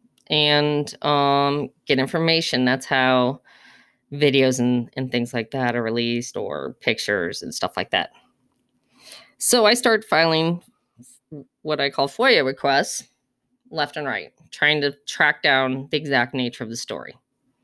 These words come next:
And it's getting me nowhere because all they just keep saying is no, no, no, no, no, no, no, no, no.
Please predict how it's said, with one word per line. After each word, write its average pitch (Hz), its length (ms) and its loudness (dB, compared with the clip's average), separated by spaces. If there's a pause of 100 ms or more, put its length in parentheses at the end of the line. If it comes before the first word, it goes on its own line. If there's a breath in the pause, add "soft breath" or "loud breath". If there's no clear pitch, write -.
(1900 soft breath)
And 208 880 4 (100)
it's - 100 -20
getting 175 200 -4
me 165 100 -2
nowhere 127 340 -4
because 131 260 -10
all 131 140 -2
they 131 100 -6
just 127 240 -16
keep - 140 -12
saying 123 240 -8
is 123 120 -8
no, 127 200 -4
no, 117 220 -6
no, 113 180 -4
no, 110 180 -4
no, 110 180 -8
no, 101 160 -10
no, 95 180 -10
no, 69 160 -12
no. 82 160 -10